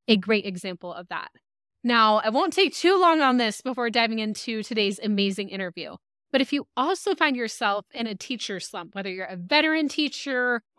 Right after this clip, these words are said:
or a new teacher or a homeschool teacher, yes, if you're one of our homeschool mamas, you're a teacher too. Um, one of our members actually recently said that the club has helped her feel comfortable with giving herself that title. But no matter what type of teacher you are, I'd love for you to come join us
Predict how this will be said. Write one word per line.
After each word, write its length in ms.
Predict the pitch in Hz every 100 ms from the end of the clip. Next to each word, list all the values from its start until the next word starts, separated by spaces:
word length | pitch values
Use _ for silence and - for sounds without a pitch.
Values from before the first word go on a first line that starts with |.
| _
or 160 | 226 214
a 60 |
new 260 | 208 294 294
teacher 540 | - 277 226 285 247
or 160 | 240 233
a 60 |
homeschool 500 | 226 294 294 - 254
teacher, 480 | 226 220 - 214 202
yes, 360 | 202 180 185 -
if 140 | 220
you're 140 | 240 240
one 160 | 254
of 60 | 247
our 120 | 262
homeschool 380 | 247 247 - 277
mamas, 440 | 240 220 226 220
you're 220 | 185 202
a 80 | 247
teacher 340 | - 359 415 370
too. 420 | - 254 180 151 - _ _ _
Um, 180 | 214 202
one 120 | 220
of 100 | 220
our 80 | 214
members 420 | 214 202 196 190
actually 240 | 185 -
recently 640 | 196 185 - 196 180 180 180
said 360 | - 190 180
that 220 | 180 180 -
the 60 |
club 300 | 208 254 226
has 100 | 208
helped 160 | 202 -
her 60 |
feel 160 | 196 214
comfortable 480 | - 247 254 214 220
with 120 | 247
giving 300 | 269 277 294
herself 380 | 247 208 208 180
that 160 | 180
title. 320 | - 175 175 208 _ _ _ _
But 180 | 247 240
no 120 | 320
matter 240 | 508 508
what 240 | 349 294 - _ _
type 280 | - 311 294
of 120 | 262
teacher 340 | - 247 -
you 200 | 240 220
are, 200 | 311 294 - _ _ _
I'd 180 | 262 269
love 300 | 233 254 285
for 60 | 311
you 120 | 262
to 60 | 254
come 240 | 254 240
join 240 | 214 247 240
us 280 | 214 208